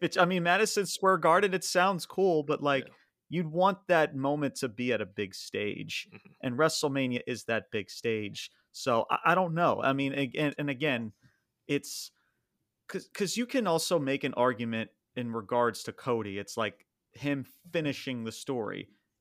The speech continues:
Speaker 1: It doesn't necessarily, and Seth, it's like kind of what you said, Seth, to a degree. It's like,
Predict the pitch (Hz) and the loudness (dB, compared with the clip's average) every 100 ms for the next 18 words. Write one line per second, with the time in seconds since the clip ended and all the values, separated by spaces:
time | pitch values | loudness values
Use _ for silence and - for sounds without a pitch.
0 | _ 135 226 262 262 160 147 156 - 143 | _ -2 2 2 0 -2 -2 -2 -2 -4
1 | - 135 135 131 127 123 120 - 131 - | -2 0 0 0 -2 -4 -6 -8 -8 0
2 | 170 147 147 - 139 - 175 170 139 127 | 0 0 -2 0 -2 -2 -6 -4 -4 -6
3 | 139 - 120 - 123 113 120 107 104 143 | -8 -2 -4 -2 -4 -4 -6 -8 -6 -4
4 | 123 - 113 | -4 -2 -2